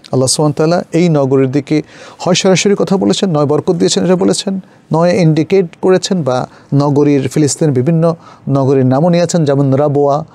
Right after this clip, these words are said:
যেমন তুর সিনিন ইত্যাদি। কারণ এখানে সকল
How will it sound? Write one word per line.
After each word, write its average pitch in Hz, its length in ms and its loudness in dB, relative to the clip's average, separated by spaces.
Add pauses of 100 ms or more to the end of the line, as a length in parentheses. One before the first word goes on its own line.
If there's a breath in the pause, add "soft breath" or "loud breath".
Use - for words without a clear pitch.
(300 loud breath)
যেমন 139 220 0
তুর 143 240 0
সিনিন 143 360 0
ইত্যাদি। 147 520 -2 (720 loud breath)
কারণ 180 360 0
এখানে 123 500 -2 (340)
সকল 165 840 -2